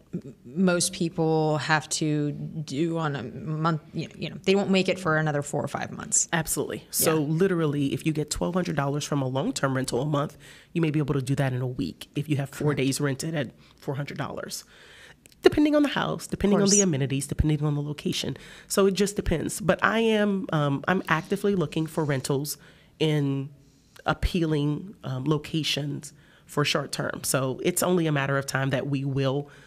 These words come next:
Speaker 2: um, own a short-term rental. Right now, I'm managing other, other folks' short-term rentals, but I just need the right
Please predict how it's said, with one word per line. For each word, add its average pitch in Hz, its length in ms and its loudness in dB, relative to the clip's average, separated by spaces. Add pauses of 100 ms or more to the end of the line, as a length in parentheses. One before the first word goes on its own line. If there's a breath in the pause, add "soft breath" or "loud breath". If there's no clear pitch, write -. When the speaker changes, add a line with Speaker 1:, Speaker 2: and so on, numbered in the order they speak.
(180 loud breath)
Speaker 2:
um, 143 360 0 (100)
own 147 240 2
a 160 40 0
short-term 147 520 -2
rental. 147 280 0
Right 143 160 0
now, 135 200 0
I'm 127 120 -4
managing 139 580 -2
other, 147 240 -2 (180)
other 147 160 -4
folks' 170 280 -4
short-term 185 440 0
rentals, 190 320 0 (300 loud breath)
but 160 200 4
I 170 120 2
just 170 180 -2
need 165 120 0
the 151 60 0
right 143 200 -2